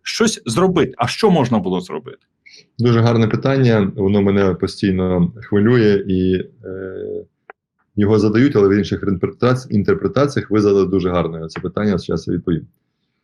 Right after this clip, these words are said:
Speaker 2: Е, насправді Служба безпеки України — це від-, віддзеркалення суспільства. Е, е, те, що відбувається сьогодні в С Б У, е,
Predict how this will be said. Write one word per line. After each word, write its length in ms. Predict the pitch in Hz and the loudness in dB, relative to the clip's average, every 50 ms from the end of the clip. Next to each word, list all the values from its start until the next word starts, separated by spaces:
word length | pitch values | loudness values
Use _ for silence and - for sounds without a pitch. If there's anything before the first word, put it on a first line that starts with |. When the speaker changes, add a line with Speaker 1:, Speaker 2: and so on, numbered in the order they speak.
| _ _ _ _ - | _ _ _ _ -6
Speaker 2:
Е, 160 | 95 92 90 | -4 -2 0
насправді 460 | 90 104 107 - - 160 165 160 156 135 | 0 -2 -2 -2 0 0 0 2 0 0
Служба 240 | 131 143 123 120 | 2 2 2 2
безпеки 360 | 110 107 - - 120 113 - 110 | 0 0 0 -2 -2 0 0 -2
України — 400 | - - 113 123 135 127 110 101 | 0 0 0 2 2 2 2 0
це 520 | - - 104 101 98 98 95 92 87 87 | 0 0 0 2 2 2 2 2 0 0
від-, 280 | 87 87 101 104 98 104 | 0 -2 -2 -2 -2 -2
віддзеркалення 720 | 98 104 101 90 95 107 104 - 120 117 110 107 101 98 | -2 -2 -2 0 -2 -2 -2 0 0 2 2 2 2 0
суспільства. 600 | - - 90 - - 82 78 - - 82 85 82 - _ _ 92 | -2 -4 -8 -6 -6 -8 -8 -6 -8 -8 -8 -8 -10 _ _ -8
Е, 380 | 90 87 85 85 85 85 85 - - _ - 131 - - - | -6 -4 -2 -2 -2 -2 -4 -6 -12 _ -18 -18 -14 -8 -4
е, 360 | 98 92 90 90 92 90 87 - _ _ _ _ _ _ _ _ | -2 0 0 0 0 -2 -4 -6 _ _ _ _ _ _ _ _
те, 140 | 139 139 131 | 0 0 2
що 160 | 131 - 127 | 0 0 -2
відбувається 380 | 113 117 117 120 117 113 - | 0 0 0 0 0 -2 -4
сьогодні 240 | 113 - 117 110 113 | -4 -4 -2 0 0
в 60 | 110 | 0
С 100 | 113 107 | 0 0
Б 80 | 107 113 | 0 0
У, 300 | 131 156 175 180 180 - - _ _ _ _ _ _ _ _ - - _ _ - | 2 2 2 0 -2 -4 -10 _ _ _ _ _ _ _ _ -20 -20 _ _ -12
е, 260 | 92 90 90 90 | -10 -8 -8 -10